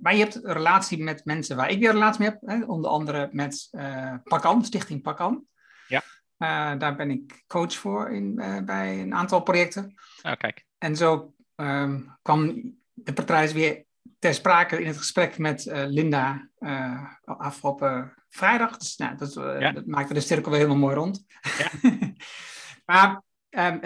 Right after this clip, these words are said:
Speaker 1: ik vroeg je ook op dat moment gelijk van, want ja, er komt zo'n project op je af en iemand die zegt,
Speaker 2: Ja.
Speaker 1: "Ja, ik wil best wel in je podcast." Dan denk ik altijd, "Oké, eh, waarom dan? En, eh, wat
Speaker 2: Ja.
Speaker 1: is interessant van anderen?" En dus ik vroeg ook, "Oké, hoe, hoe staat het met de financiering?"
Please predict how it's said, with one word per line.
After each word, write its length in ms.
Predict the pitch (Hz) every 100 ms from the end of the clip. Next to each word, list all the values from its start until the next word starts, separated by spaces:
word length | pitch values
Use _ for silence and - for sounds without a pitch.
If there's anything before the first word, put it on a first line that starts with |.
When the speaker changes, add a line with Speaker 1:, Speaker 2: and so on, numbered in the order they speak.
| 165
Speaker 1:
ik 140 | 180
vroeg 200 | - 269
je 100 | 247
ook 160 | 185 196
op 100 | 165
dat 140 | 185
moment 160 | 180 165
gelijk 220 | 175 165
van, 280 | 160 151 151
want 160 | 151 147
ja, 180 | 160 135
er 120 | 135
komt 180 | 160 127
zo'n 140 | 131
project 260 | 139 147 147
op 100 | 151
je 80 |
af 140 | 151 -
en 260 | 139 139 139
iemand 300 | 143 131 131
die 100 | 120
zegt, 200 | 113 -
Speaker 2:
Ja. 80 |
Speaker 1:
"Ja, 60 | 135
ik 60 | 120
wil 100 | 123
best 140 | 131
wel 100 | 123
in 60 | 123
je 60 |
podcast." 400 | 156 - 143 139
Dan 260 | - _ _
denk 140 | 139
ik 40 | 123
altijd, 220 | 123 135
"Oké, 160 | 151 120
eh, 560 | 113 139 120 127 120 135 147 - _ _ _
waarom 300 | - 143 160
dan? 280 | 147 143 127
En, 180 | 117 120 - 139
eh, 360 | 127 120 120 127
wat 100 | 127
Speaker 2:
Ja. 60 |
Speaker 1:
is 120 | 127
interessant 400 | 147 127 - 135
van 120 | 143 147
anderen?" 280 | 180 170
En 60 | 156
dus 120 | 170
ik 120 | 180
vroeg 200 | - 190
ook, 160 | 185 -
"Oké, 200 | 165 143
hoe, 120 | 156 147
hoe 260 | - 165
staat 160 | - 165
het 100 | 156
met 80 | 131
de 140 | 147
financiering?" 960 | 160 147 123 214 220 214 180 - -